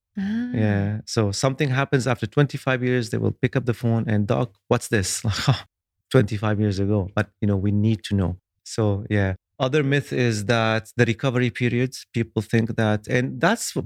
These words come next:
Speaker 2: because of the influence of social media, I believe. They
Speaker 1: Mm-hmm.
Speaker 2: see the befores and afters and they, "Wow, that,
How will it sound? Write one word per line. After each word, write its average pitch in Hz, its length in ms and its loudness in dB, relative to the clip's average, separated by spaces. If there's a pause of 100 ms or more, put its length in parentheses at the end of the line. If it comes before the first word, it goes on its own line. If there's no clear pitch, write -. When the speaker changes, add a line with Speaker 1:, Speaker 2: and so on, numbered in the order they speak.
Speaker 2:
because 147 300 0
of 120 140 0
the 131 80 2
influence 123 480 0
of 98 140 -2
social 107 420 0
media, 107 340 2
I 139 140 0
believe. 131 400 0
They 107 60 0
Speaker 1:
Mm-hmm. 98 160 0
Speaker 2:
see 123 60 2
the 107 140 2
befores 110 460 0
and 107 160 2
afters 117 560 0
and 110 180 0
they, 107 320 2
"Wow, 123 400 0
that, 110 240 0